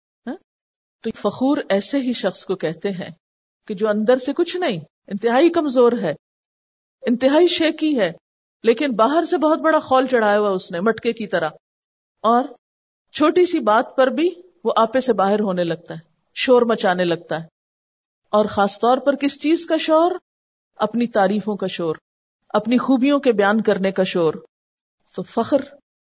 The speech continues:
ان چیزوں پہ اترانے کو کہتے ہیں جو انسان کے ذاتی جوہر سے باہر ہوں، یعنی جس میں اس کا کوئی ذاتی کمال نہ ہو۔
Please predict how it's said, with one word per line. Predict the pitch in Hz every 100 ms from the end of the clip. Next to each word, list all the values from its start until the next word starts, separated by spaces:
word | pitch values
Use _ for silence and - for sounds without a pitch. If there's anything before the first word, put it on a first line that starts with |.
| _ _
ان | 269 277 247
چیزوں | 247 254 320
پہ | 277
اترانے | 240 196 185 214
کو | 208
کہتے | 180 160 160 165
ہیں | 160 _ _ _ -
جو | 175 -
انسان | 202 - 185 202
کے | 190 180
ذاتی | 147 170 180 220
جوہر | 180 170 165 190
سے | - 185
باہر | 160 170 185 170
ہوں، | 165 _ _ _ _ _ _
یعنی | 180 185
جس | 202 220
میں | 226
اس | 220
کا | -
کوئی | 233 233
ذاتی | 156 180 180 269
کمال | 240 226 233 254 277
نہ |
ہو۔ | 320 294 226